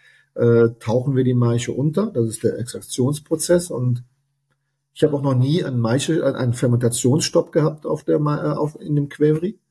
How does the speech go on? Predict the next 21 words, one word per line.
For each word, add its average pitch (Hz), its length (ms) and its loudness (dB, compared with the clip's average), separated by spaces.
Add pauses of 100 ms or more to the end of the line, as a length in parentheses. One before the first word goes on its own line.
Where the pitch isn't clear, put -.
(640)
Wir 120 220 4
fermentieren 123 720 0
alle 131 280 4
Weine 135 520 0
ohne 123 720 4
Reinzuchthäfen, 160 880 0
ist 156 140 -12
alles 131 280 -4
naturvergoren. 151 1080 -2 (960)
Also 127 220 0
es - 200 -6
ist - 160 -8
schon 165 200 4
eine 151 80 0
coole 170 260 4
Methode 147 680 2
und, 135 340 -2
äh, 131 420 0 (560)
man 123 220 0
erstellt 131 400 2
natürlich 139 460 -4